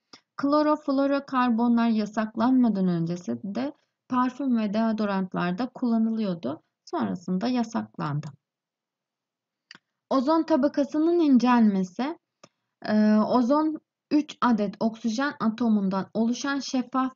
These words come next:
bir gazdır. Ozon tabakası ozon gazından oluşan ve atmosferin yukarı seviyelerinde başka bir deyişle yer yüzeyinden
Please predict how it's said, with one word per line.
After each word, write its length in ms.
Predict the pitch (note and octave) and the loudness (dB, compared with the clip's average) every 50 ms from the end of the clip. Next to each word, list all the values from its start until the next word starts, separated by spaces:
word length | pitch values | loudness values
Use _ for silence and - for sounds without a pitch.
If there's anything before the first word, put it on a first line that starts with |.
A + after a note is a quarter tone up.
| _ - | _ -6
bir 180 | G3+ F#3 F3+ | -6 -6 -6
gazdır. 500 | - G3 F#3 F3 E3 E3+ E3 - - - _ _ _ _ _ - _ _ - | -6 -4 -4 -4 -4 -6 -8 -12 -12 -12 _ _ _ _ _ -20 _ _ -6
Ozon 340 | - A3 G#3+ B3+ C#4+ D#4 D4+ | -4 -2 0 0 0 0 0
tabakası 680 | D#4 D#4+ C4+ A#3 B3 B3 B3 A#3+ G#3+ F#3+ - - - - | 0 0 0 0 0 -2 -2 -4 -6 -6 -6 -10 -12 -8
ozon 380 | - G#3 F#3+ G3 A#3+ C4 C4+ C4 | -6 -6 -2 0 0 0 0 0
gazından 460 | B3+ B3 A3 A3 A3 G#3+ G#3 F#3+ F3+ - | 0 0 2 2 2 2 2 -2 -4 -6
oluşan 480 | F#3+ G3 G3 G3+ G3+ - C4+ C#4+ D4 C4+ | -6 -6 -6 -8 -6 -6 -6 -4 -4 -6
ve 40 | A3+ | -6
atmosferin 880 | - - G#3+ G#3+ - A3 A#3 B3 A#3+ A#3+ - - B3 B3 C4+ C#4+ D4 B3+ | -4 -4 -4 -2 0 0 0 0 0 -2 -4 -6 -4 -2 -2 0 2 2
yukarı 380 | A3+ G#3+ A3 - A3+ A3 C4+ | 2 2 0 -2 -2 -2 -2
seviyelerinde 840 | C4 - - C4 A#3 A3+ A3+ G#3 G3 F3+ F3+ E3+ E3+ E3+ F3 E3 E3+ | -4 -4 -4 -4 -2 0 0 -2 -2 -4 -4 -4 -4 -4 -6 -6 -4
başka 400 | F3+ F#3+ F#3 - - - C4 B3 | -4 -4 -6 -6 -6 -4 -2 0
bir 220 | B3+ B3+ G3+ F3+ | 0 0 -2 -2
deyişle 420 | - F#3 G3 G3 F#3 - - - E3 E3 E3 | -2 -4 -4 -4 -6 -8 -10 -8 -8 -6 -4
yer 220 | G#3 A3+ C4 C#4 | -2 -2 0 0
yüzeyinden 880 | C4+ A#3+ A#3+ A3 F#3 F3+ F#3+ F3+ F3 E3+ E3+ E3 D3+ D#3+ F3+ G#3 B3+ | 0 0 0 0 -2 -2 -2 -2 -2 -2 -2 -4 -4 -4 -4 -4 -4